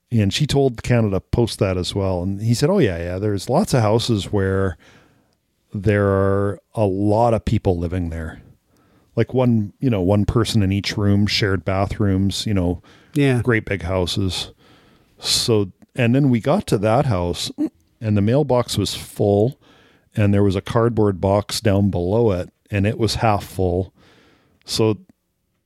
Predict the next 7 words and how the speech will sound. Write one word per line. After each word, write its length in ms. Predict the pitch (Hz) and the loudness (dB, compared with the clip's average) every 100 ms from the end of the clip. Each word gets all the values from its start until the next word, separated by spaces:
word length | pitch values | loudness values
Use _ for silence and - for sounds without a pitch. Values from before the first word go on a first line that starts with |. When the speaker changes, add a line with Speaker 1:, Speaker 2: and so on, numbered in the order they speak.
| _ _ _ _ - - | _ _ _ _ -8 -4
Speaker 2:
<laughs> 0 | 127 101 - 110 - | -4 -4 -6 -8 -4
Speaker 1:
it's 260 | 233 233 - | -2 -2 -2
kinda 380 | - 214 175 135 | -2 0 2 2
out 220 | 131 151 | 2 2
of 100 | 117 | 2
control, 680 | - 95 - 190 143 80 73 | 0 -2 0 0 2 0 -4
right? 300 | 71 110 | -4 -2